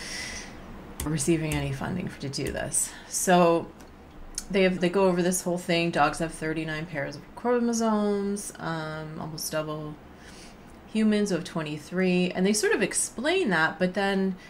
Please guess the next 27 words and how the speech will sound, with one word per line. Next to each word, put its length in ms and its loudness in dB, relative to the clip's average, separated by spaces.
I 140 6
was 220 2
like, 200 4
"Well, 360 2
well, 200 0
what 260 0
do 180 -4
these 280 0
mean?" 540 0
So 540 4
I 220 -2
wanna 380 4
just 220 -2
mention 420 2
they 80 6
were 140 4
pretty 300 -2
helpful 640 -2
at 220 0
Embark 600 0
because 280 -2
I 80 4
wanted 300 2
to 80 -2
better 240 4
understand 840 0
what 340 4